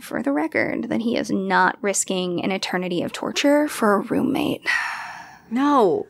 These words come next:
Speaker 2: Oh, my God. No. No. Not even, I would say, for a best friend.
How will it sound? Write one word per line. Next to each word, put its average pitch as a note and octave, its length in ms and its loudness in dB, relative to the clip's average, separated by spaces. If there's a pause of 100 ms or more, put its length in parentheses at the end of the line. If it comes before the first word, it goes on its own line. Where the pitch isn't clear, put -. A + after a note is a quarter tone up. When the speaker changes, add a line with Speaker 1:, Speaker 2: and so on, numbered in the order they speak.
(100)
Speaker 2:
Oh, D3+ 260 -4
my - 80 -20 (220)
God. - 80 -18 (320)
No. - 260 0 (260)
No. E3+ 200 4 (340)
Not D4 160 4
even, D#4+ 300 0
I C4+ 80 0
would C#4 120 -2
say, D4 220 0
for C#4+ 340 0
a C4+ 80 -2
best C4+ 240 -4
friend. A3 280 -2